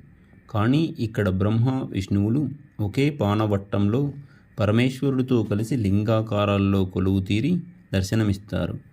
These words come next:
అలా కనిపించే అరుదైన ఆలయమే త్రయంబకేశ్వరం. స్వామి మహామృత్యుంజయుడిగా, త్రయంబకేశ్వరుడిగా పూజలు అందుకునే ఈ పుణ్యక్షేత్రం ద్వాదశ జ్యోతిర్లింగాల్లో ఒకటి. పచ్చని పరిసరాలు,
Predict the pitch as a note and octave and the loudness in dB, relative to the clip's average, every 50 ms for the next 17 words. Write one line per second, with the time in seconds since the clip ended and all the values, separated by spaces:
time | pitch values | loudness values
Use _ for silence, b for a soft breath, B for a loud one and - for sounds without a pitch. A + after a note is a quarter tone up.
0 | b b b b b b b - G2+ G#2 A#2 C3 C#3 C3+ C#3 B2+ B2 B2+ A#2+ A2+ | b b b b b b b -4 0 0 0 0 0 0 2 2 2 2 2 0
1 | A2 A2 A2 G#2+ G2 - - E2+ F2+ F2+ F2+ G2 G2 G#2 G#2 G#2 - - F#2 F#2+ | 0 0 0 -2 -2 -2 -2 -2 -2 0 2 2 2 2 0 -2 -4 -4 -2 0
2 | F#2 F#2+ G2 G2+ G2+ G#2+ A#2 C3+ E3+ E3+ B2 A2 - - - - - - F#2+ G2 | 0 2 2 2 2 2 2 2 2 0 0 -2 -8 -12 -18 -14 -6 -2 0 2
3 | G2+ A2 B2 B2+ B2+ A#2 - - G2+ F#2+ G2 - F#2+ F2+ F2+ E2+ F#2 - - b | 4 4 4 4 2 0 0 0 -2 -2 0 -2 -2 -4 -4 -4 -8 -14 -18 b
4 | b b b b b b b - - G#2+ G2+ G2+ A#2 D3 E3 D3+ A#2+ G2+ G2 A2+ | b b b b b b b -10 -4 0 0 2 2 2 2 2 4 4 4 2
5 | B2 C3+ C3 A#2 G#2 G2 G2 - G#2+ A2 A2 G#2+ G#2+ G#2 G2+ G2 G2+ G2 G#2 G2+ | 2 2 2 2 0 0 -2 0 2 2 2 2 2 2 2 2 2 2 2 0
6 | G2 G2 G#2 A#2 - - - - - A2+ G#2 G2+ G#2+ A#2+ C3+ D3+ D3 C#3+ - A#2+ | 0 0 -2 -4 -8 -14 -20 -14 -4 0 0 2 2 2 2 2 0 0 0 -2
7 | A2+ - - A#2 A2 G#2 G#2 G#2 G#2 G#2 G#2 G#2+ A2+ A2 A2 - G#2+ A2 A2+ A#2+ | -2 -2 0 0 2 2 2 2 0 0 0 -2 -4 -8 -8 -6 -2 -2 0 2
8 | C#3 C#3 C#3+ C3+ - A2 G#2+ G#2+ G2+ G#2+ G#2+ G#2 G2 G2 F#2+ F#2+ G2 G2 G2 - | 2 0 0 0 0 0 0 0 0 0 0 2 2 2 4 2 2 0 -2 -2
9 | G#2+ G#2+ G#2+ A2 A2 A2 - - G#2+ G2+ - - D#3 E3+ E3+ - B B B B | -4 -2 -2 -2 -4 -4 -2 -4 -4 -2 0 -2 -2 -2 -2 -4 B B B B
10 | B B B B B B B - G#2 G#2 G#2 A2 B2 D3+ E3 D#3+ F3+ D3+ A#2+ A2 | B B B B B B B 0 2 2 4 4 4 2 2 0 0 0 0 0
11 | G#2 G#2 G#2 B2+ A#2 A#2 A2 A2 A2 G#2 G#2 G2+ G2 G2 G2 G2 G#2 A#2+ - - | 0 0 0 0 0 2 2 2 2 2 2 2 4 4 4 4 2 2 0 -4
12 | - - G2+ F#2+ - - - - - - _ - _ - - - G#2 G2 - - | -4 -4 -6 -6 -6 -12 -14 -20 -20 -20 _ -20 _ -18 -6 -6 -6 -6 -4 -2
13 | - B2+ B2+ B2 A2+ G2+ G2 G2 G2 A2 G#2 G2+ G2+ G2+ G2 G2 F#2+ G2+ | 2 4 4 4 4 2 0 0 0 0 2 2 2 2 2 2 0 0